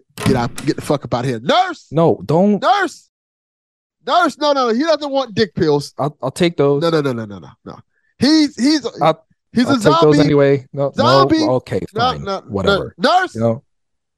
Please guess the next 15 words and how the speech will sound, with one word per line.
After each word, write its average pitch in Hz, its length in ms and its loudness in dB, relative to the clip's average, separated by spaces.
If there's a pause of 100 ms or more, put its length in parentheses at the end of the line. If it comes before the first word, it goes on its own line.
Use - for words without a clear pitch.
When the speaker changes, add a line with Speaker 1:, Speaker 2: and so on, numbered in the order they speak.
(400)
Speaker 1:
N-, 185 80 -14 (100)
nurse! 285 400 0 (420)
I, 196 180 -6 (100)
I, 175 180 0
I'm, 175 180 -2
I'm, 170 240 -6 (120)
I'm 170 160 -4
leaving. 120 300 -2 (280)
Uh, 147 180 2
you, 151 200 -2
you 180 220 2
can 220 120 -4
sit 214 200 0
in 208 100 0
here, 202 320 2